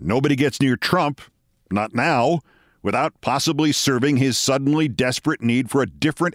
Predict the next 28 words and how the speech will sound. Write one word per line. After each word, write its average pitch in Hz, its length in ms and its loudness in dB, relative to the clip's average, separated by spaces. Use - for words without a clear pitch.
outcome, 117 680 -6
for 117 260 2
a 113 60 2
way 170 380 0
out 147 320 -2
of 87 280 -4
this. - 440 -2
The 127 100 0
collision 165 680 0
of 113 200 -2
schemes 180 680 0
inside 165 680 0
him 147 220 2
must 123 200 0
be 104 100 0
like 107 220 0
watching 147 420 0
planets 139 720 -4
crash 143 680 -2
into 139 340 0
each 92 220 -4
other. 85 240 -6
Become 156 320 0
more 160 220 2
presidential? 165 760 0
Become 185 320 0
more 175 220 4
likable? 202 600 2